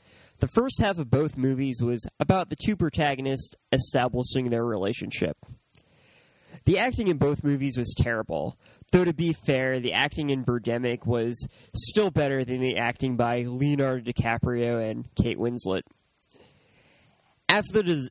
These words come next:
the disaster occurred, both movies got infinitely better. And personally, I was rooting for the disaster in both movies.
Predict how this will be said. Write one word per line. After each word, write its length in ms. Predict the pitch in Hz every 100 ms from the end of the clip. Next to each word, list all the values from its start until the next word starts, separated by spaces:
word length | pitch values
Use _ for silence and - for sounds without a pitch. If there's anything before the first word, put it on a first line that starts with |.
| -
the 120 | 160
disaster 560 | 147 131 127 131 - 135
occurred, 500 | - 135 135 135 123 - _ _ _ - -
both 240 | 220 -
movies 400 | 180 170 170 151
got 300 | 139 127 127 - _ -
infinitely 560 | 151 123 139 139 127 120
better. 480 | 113 101 87 - - _ - - -
And 480 | 156 165 160 151 - _ _ -
personally, 640 | - 220 - 214 214 190 156 - - - -
I 140 | 175 262
was 200 | 233 156
rooting 320 | 180 185 180
for 140 | 170
the 100 | 143
disaster 580 | 123 113 117 120 - 135
in 100 | 123
both 300 | 110 117 -
movies. 440 | 113 113 67 69